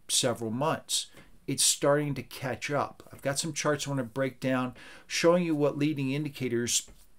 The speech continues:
that did rattle the cage of the stock market are kind of a lagging indicator, not really a big deal.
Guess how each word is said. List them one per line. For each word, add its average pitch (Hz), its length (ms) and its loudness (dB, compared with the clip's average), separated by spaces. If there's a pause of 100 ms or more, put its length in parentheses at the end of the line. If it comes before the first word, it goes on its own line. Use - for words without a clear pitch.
(120)
that 123 300 0
did 185 260 4
rattle 160 320 4
the 143 120 0
cage 156 400 0
of 151 140 -2
the 135 60 -4
stock 135 460 0
market 117 260 -4
are 131 120 -6
kind - 360 -4
of 151 60 -2
a 160 40 -2
lagging 127 720 -2 (300)
indicator, 143 680 0
not 135 340 -2
really 131 200 0
a 117 80 2
big 110 280 -6
deal. 170 380 2